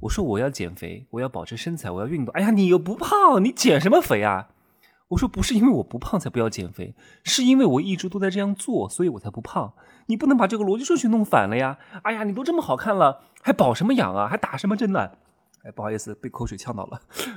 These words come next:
<coughs> 你还打什么针呢？我说不是因为我好看，我保养得好才不要打针，是因为我一直都在打针，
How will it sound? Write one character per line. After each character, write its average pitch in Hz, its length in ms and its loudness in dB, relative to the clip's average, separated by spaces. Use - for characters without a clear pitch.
<coughs> - 1500 -4
你 175 60 -2
还 196 60 2
打 - 180 0
什 139 80 0
么 185 80 2
针 190 180 4
呢？ 120 240 2
我 170 40 -10
说 - 140 -4
不 - 120 -10
是 180 160 -4
因 233 140 4
为 254 80 2
我 143 160 2
好 - 260 -8
看， - 420 -8
我 147 40 -6
保 147 200 2
养 175 60 -2
得 127 120 0
好 - 340 -14
才 - 180 -8
不 120 120 -6
要 127 100 -4
打 - 220 -12
针， 120 180 -10
是 262 220 -2
因 247 100 4
为 294 100 4
我 214 160 2
一 208 140 -4
直 180 140 -6
都 208 100 -6
在 196 80 0
打 - 180 -4
针， 160 280 -6